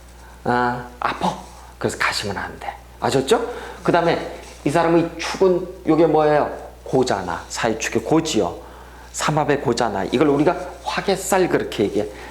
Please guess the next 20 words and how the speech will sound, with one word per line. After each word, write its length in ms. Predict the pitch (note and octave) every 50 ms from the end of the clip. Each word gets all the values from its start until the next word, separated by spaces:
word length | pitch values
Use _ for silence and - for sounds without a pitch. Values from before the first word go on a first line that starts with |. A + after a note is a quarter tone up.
| - - - - -
이 60 | C#3+
사람이 640 | D3+ G3+ F#3 F3+ F#3 F#3+ F#3 F#3+ F#3+ F#3+ F#3+ F#3 F#3
신유나 540 | - - - G3+ F#3 F3 F3+ F3+ F#3 F3+ F3+
개유가 580 | - - D#3+ E3+ E3 D#3+ D3+ G#3+ E3+ D3 - - -
축 220 | - - - -
방향으로 400 | - F3 E3+ D#3+ E3 D#3 D#3 D#3
이사를 260 | D3 D3+ D#3 D3 C3+
가면 260 | B2+ C3 D#3 E3+ C3+ - - - - - - -
규모의 400 | - - C#3 B2 A#2+ A#2+ A#2 A#2 - -
다운사이징 840 | - - B2 B2 A#2+ A2 G2+ G2 - - F2+ F#2+ F#2 - - E2+ -
일어나. 300 | - - - - - - - - - - - - - - - - - - - -
응. 200 | - C#3+ C3 A#2 - - - - - - F#3+ F3+ F3 F3 - - - - - -
잘 220 | - - E3 E3
되는 180 | D#3 F3+ E3+ E3
것처럼 340 | - E3 E3 - E3+ F3 D3+
보이도 280 | D#3 D#3+ D#3 E3+ D#3+ D#3+
끝내는 320 | - F3+ E3+ E3+ F3 F3
어떻게 220 | E3 E3+ - E3 E3
된다? 380 | E3+ E3 D#3 E3 A#3+ C4+ - - - - -
쇠잔해지는 760 | - - - A#2+ - - F#2 F#2 - - - - - - -